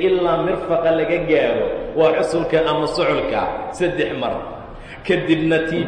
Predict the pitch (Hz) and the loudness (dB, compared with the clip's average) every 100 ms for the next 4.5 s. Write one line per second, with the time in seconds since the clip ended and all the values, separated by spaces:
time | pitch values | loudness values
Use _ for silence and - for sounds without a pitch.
0 | - 190 180 165 170 165 165 160 160 160 | -2 0 0 2 4 4 2 2 2 2
1 | 175 156 143 - 120 107 - - - 220 | 0 0 -2 -2 -4 -4 -8 -6 2 2
2 | - 185 175 165 160 160 170 165 185 180 | 4 2 2 2 0 0 2 2 2 2
3 | 151 - 127 113 - - - - 196 180 | 0 -2 -2 0 -2 -6 -6 2 4 4
4 | 170 165 185 180 | 4 4 2 2